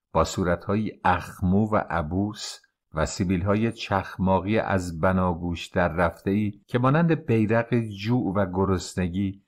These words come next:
نسیم دریا به حرکتشان آورده بود،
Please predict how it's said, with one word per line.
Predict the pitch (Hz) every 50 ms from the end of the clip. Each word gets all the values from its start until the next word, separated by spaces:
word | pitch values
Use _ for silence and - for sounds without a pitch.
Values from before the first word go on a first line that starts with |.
| _ _ _ _ _ _ -
نسیم | 90 95 95 92 - - 110 110 117 117
دریا | 110 104 95 101 95 92 90 95 101 104
به | 101 101 101 92
حرکتشان | 80 98 90 87 92 90 - - 101 98 - 107 - - 104 92
آورده | 92 90 82 87 85 78 78 80
بود، | 78 87 92 - -